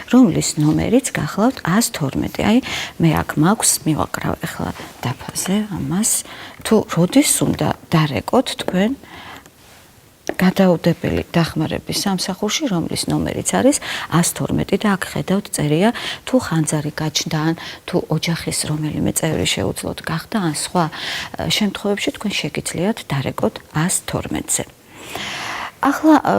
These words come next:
ასევე მინდა თქვენ გესაუბროთ, ბავშვებო, საკვები პროდუქტების შესახებ. ძალიან მნიშვნელოვანია, რომ ჯანსაღი, ა, საკვები პროდუქტით, ა, ვიკვებოთ, ამაზე უკვე ვისაუბრეთ, თუმცა, როდესაც მივდივართ მაღაზიაში ან მარკეტში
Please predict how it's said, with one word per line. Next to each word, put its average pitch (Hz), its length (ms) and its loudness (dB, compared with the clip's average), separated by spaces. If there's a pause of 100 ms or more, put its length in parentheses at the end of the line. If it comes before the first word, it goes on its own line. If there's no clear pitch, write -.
(220)
ასევე 240 340 6
მინდა 220 340 8
თქვენ 220 280 0
გესაუბროთ, - 680 0
ბავშვებო, 196 500 -4 (100)
საკვები 208 500 2
პროდუქტების - 800 -4
შესახებ. - 580 0 (500)
ძალიან 240 380 8
მნიშვნელოვანია, 165 920 2
რომ 233 180 4
ჯანსაღი, 160 640 0
ა, - 480 -6 (200)
საკვები 170 480 2
პროდუქტით, 175 600 0
ა, - 140 -2 (180)
ვიკვებოთ, 156 560 0
ამაზე 160 440 2
უკვე 190 260 -2
ვისაუბრეთ, 196 640 2
თუმცა, 208 340 0 (360)
როდესაც - 440 2
მივდივართ 175 540 2
მაღაზიაში 151 800 0 (280)
ან 170 220 2
მარკეტში - 720 0